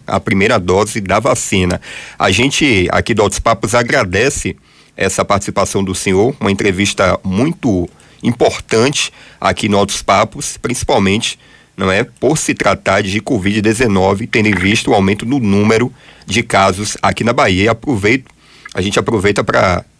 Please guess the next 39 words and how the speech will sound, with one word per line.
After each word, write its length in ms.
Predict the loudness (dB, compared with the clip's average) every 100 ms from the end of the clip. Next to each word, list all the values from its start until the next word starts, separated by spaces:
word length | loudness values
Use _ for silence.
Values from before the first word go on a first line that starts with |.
| _ _ _
colocar 440 | 2 2 2 2
os 160 | 2 0
microfones 640 | -4 -2 -4 -2 -2 -2
aqui 400 | -2 -2 0 0 -2
da, 500 | -4 0 0 0 -4
do 200 | -4 -4
programa, 560 | 0 -2 0 0 2 2
do 100 | 2
Altos 240 | 0 0
Papos, 460 | 0 2 0 -8 -12 -18 -20 -4
pra 160 | -2 -2
que 60 |
o 60 | -2
senhor, 340 | 0 2 2
à 20 |
disposição, 640 | 0 0 -2 -2 -2 -2 0
pra 200 | -2 -2
que 80 |
o 40 | 0
senhor 160 | -2
também 220 | 0 0 0
possa 540 | 2 2 2 -2 -4 -10 -20 -2
fazer 560 | 2 2 2 2 2 -2 _ -20 -4
a, 140 | -4
qualquer 440 | 0 0 0 -2 -2
tipo 340 | -2 -2 0
de 120 | 0
esclarecimento 840 | 0 0 2 2 2 -2 -2 -2 0
que 280 | 0 0 -4 -20 -20 -4
a 100 | -2
gente 280 | 0 0
não 200 | 0 0
questionou 600 | 0 -2 -2 2 2 2
o 40 | 2
senhor 240 | 0 2
aqui 200 | 2 0
na 100 | 0
entrevista, 480 | 0 0 0 0 0
doutor. 340 | -2 0 -4